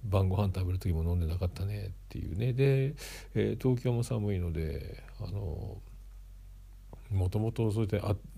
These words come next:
血圧高いから寒いのに気づいてないというか、昔ながらの、「あったかくしとかないとやばいぞ」みたいな気持ちがあんまりないので、「多分あったかくしてねえんだろう」っつったら、「うん、水も飲んでねえんだろう」っつったら、「うん、そうね」ってなったので、ま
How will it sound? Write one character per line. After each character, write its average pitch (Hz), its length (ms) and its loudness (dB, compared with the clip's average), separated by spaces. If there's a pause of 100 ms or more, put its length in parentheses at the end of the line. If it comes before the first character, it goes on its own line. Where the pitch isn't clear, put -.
(120)
血 117 280 2
圧 135 140 2
高 139 300 2
い 104 60 2
か 85 120 0
ら 80 400 2
寒 113 400 -2
い 113 480 0
の 92 160 2
に 82 240 0 (140)
気 - 100 -2
づ 90 140 2
い 85 40 0
て 85 60 -2
な 82 140 0
い 82 80 -4
と - 100 -8
い 85 40 -4
う - 20 -4
か、 - 120 -4
昔 87 640 -2
な 87 120 0
が 85 100 0
ら 78 100 -2
の、 80 260 -2 (460)
「あ 104 100 2
っ - 40 -2
た - 240 -4
か 143 140 -2
く 98 160 -2
し - 80 -6
と 95 100 0
か 90 160 2
な 82 100 2
い 80 60 0
と 90 80 -4
や 92 160 0
ば 113 160 2
い 107 40 2
ぞ」 98 120 0
み 82 100 0
た 85 100 -2
い 80 40 0
な 80 140 -2
気 - 100 -4
持 87 100 0
ち 85 140 -2
が 76 80 0
あ - 20 0
ん 78 80 -2
ま 80 100 0
り 80 100 0
な 78 160 0
い 73 60 -4
の 73 120 -4
で、 80 220 -4 (100)
「多 120 140 2
分 98 120 2
あ 80 60 2
っ 85 40 -2
た 104 140 2
か 110 120 4
く 90 100 2
し - 80 -4
て 104 80 2
ね 101 120 4
え - 20 4
ん 101 40 2
だ 85 120 2
ろ 76 80 -2
う」 - 40 -2
っ - 40 -6
つ - 100 -16
っ - 40 -18
た 80 100 -4
ら、 92 120 -6 (680)
「う 101 60 0
ん、 101 320 -2
水 95 240 4
も 95 100 4
飲 92 120 6
ん - 20 6
で 90 80 4
ね 92 80 6
え 92 60 6
ん 90 40 6
だ 82 100 0
ろ 78 100 0
う」 - 40 -2
っ - 0 -
つ - 80 -12
っ - 40 -12
た 98 80 -6
ら、 92 40 -2
「う 92 60 0
ん、 85 100 0
そ 90 180 -2
う 90 40 0
ね」 87 140 0
っ - 20 -4
て - 160 -6
な 80 80 -2
っ - 40 -4
た - 180 -4
の 78 120 -4
で、 - 320 -6
ま 92 160 0